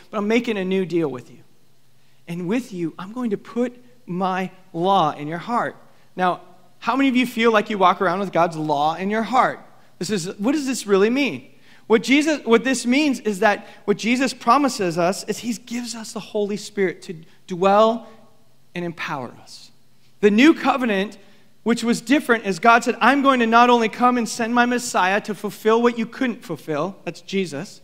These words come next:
"then I'm going to send my Spirit to literally dwell within you." My law and my Spirit are going to be in your heart.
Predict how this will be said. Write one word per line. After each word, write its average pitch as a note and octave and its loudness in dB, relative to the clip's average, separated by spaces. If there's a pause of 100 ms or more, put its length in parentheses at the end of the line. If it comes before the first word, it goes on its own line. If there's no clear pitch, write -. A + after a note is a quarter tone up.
(520)
"then D#4 8
I'm D4+ 6
going B3+ 2
to A#3 2
send B3+ 0
my A3+ 0
Spirit - -2
to A3 -8
literally C#4+ -6
dwell G3 -8 (180)
within F#3+ -4 (180)
you." A#2 -16 (960)
My G3+ 4
law A#3 4
and C4+ 0
my B3 6
Spirit B3 2
are G#3 2
going B3 0
to G#3+ -4
be A3 -8 (220)
in D#4 2
your C4+ 2
heart. - -6